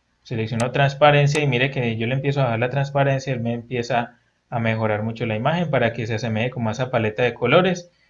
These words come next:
Entonces ahí ya la tengo ahí, la descargo y ya tengo esa imagen para ahí. Entonces en este caso lo que voy a hacer es, vamos a ver qué es lo que sigue, sigue un texto, entonces voy a agregar lo que es cuadro de texto,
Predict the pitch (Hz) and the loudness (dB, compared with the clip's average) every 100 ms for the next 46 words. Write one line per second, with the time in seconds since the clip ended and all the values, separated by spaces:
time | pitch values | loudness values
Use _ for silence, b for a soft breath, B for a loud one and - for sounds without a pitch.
0 | _ 127 117 117 107 113 127 123 127 123 | _ -4 0 2 2 4 4 4 2 0
1 | 120 117 175 208 147 120 110 107 - 175 | 2 4 4 0 0 2 2 2 6 8
2 | 196 190 190 - 123 110 110 131 123 123 | 8 2 -4 -4 -2 -2 0 0 0 -2
3 | 131 131 127 123 120 117 117 117 107 120 | -2 -2 -4 -2 0 -2 -2 -2 0 -2
4 | 117 B B B B 143 147 139 117 139 | -4 B B B B 0 2 2 0 0
5 | 139 139 139 143 123 120 113 123 135 151 | 2 2 4 2 2 0 2 2 2 2
6 | 147 151 - _ _ _ 131 117 123 117 | 2 0 -6 _ _ _ -6 -4 2 2
7 | 110 110 131 123 117 165 175 170 160 127 | 2 0 -2 -2 -2 -2 -2 -4 -4 -2
8 | 113 120 117 165 175 175 143 117 117 123 | -2 -2 2 0 2 -4 -2 -2 0 4
9 | 123 120 113 107 107 113 120 110 107 - | 4 4 0 0 0 -2 -4 -8 -8 -14
10 | _ _ _ _ _ - _ 131 120 117 | _ _ _ _ _ -14 _ 6 8 8
11 | 123 131 151 143 143 165 | 4 4 6 6 4 -2